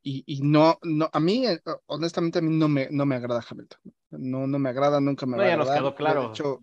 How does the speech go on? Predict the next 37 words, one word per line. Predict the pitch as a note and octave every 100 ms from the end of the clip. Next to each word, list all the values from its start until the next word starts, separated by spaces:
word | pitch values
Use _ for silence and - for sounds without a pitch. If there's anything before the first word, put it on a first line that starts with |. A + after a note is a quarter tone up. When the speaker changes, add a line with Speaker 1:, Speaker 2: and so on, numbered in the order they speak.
| C#3
Speaker 1:
he |
Speaker 2:
Durante | D#3+ E3
Speaker 1:
dicho | D#3 E3+
N | E3+
Speaker 2:
años. | D#3
Speaker 1:
cantidad | C#3+ D#3 E3+
de | E3+
veces. | F#3 G#3 A3
Speaker 2:
<laughs> | F#3 - - - - - - _ - -
Speaker 1:
Lo, | F#3+ A3 -
ahí, | - G3 G#3+ B3 E4 - F#3
la, | G3 F#3+
lo | F#3+ F3+
que | F#3+
él | G#3 C4+
va |
a | C4
tener | A#3+ A#3+
que | A#3
hacer | A#3 A#3+
es | A#3 - _ _ -
pasa-, | E3+ - F3+
o | D3+
sea, | F3+ - _ -
va | D#3 G3+
a | A3+
ser | B3+ B3 C4 C4
como | - A#3+ A#3 F3 C#3 _ -
<clears throat> | G3+ -
un | F#3+ F#3+
piloto | G#3 G#3 A3
con | - E3+ D3
muy | D#3+ G#3+ A3+
buenos | F3+ G3 F3+ D3+
números, | D3 D#3+ E4+ - _ _ -
o |
sea, | C3+ B2 A#2+